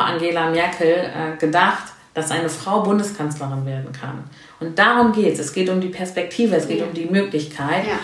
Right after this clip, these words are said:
Speaker 1: Und gerade hier im ländlichen Raum, es ist was anderes, wenn man irgendwie hört, ja, in Hamburg, München, äh,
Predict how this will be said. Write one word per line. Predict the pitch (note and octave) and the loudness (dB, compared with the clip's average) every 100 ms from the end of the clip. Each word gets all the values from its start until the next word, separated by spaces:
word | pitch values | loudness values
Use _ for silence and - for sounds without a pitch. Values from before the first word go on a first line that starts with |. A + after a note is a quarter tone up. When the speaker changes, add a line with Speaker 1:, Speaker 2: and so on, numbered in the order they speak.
| - - - | -10 -16 -6
Speaker 1:
Und | E3 E3+ E3 | -2 0 -2
gerade | - E3+ F#3 A3 A3+ | -4 2 4 6 4
hier | G#3 G#3 | 2 0
im | F#3+ F#3 | 2 2
ländlichen | F3 - E3+ E3 | 2 0 -8 -6
Raum, | D#3 E3+ F#3+ | 0 2 2
es | F#3+ | 2
ist | F#3 F#3 | 0 -2
was | E3+ | -2
anderes, | - F#3+ A3 F#3 - | 0 4 4 4 2
wenn | D3+ | 4
man | D3+ D3 | 4 4
irgendwie | D#3 D3+ D3+ D3+ | 2 2 0 0
hört, | C#3+ C#3+ | -2 0
ja, | C#3+ | 0
in | C#3 C#3+ | -2 0
Hamburg, | D3+ D3+ D3 D3 C#3+ D3 | 2 4 4 2 0 -2
München, | D3 D3 D3+ D3 C#3+ C#3 - - - - | -2 -2 -2 0 0 -2 -6 -10 -12 -4
äh, | C#3+ C#3+ | 0 2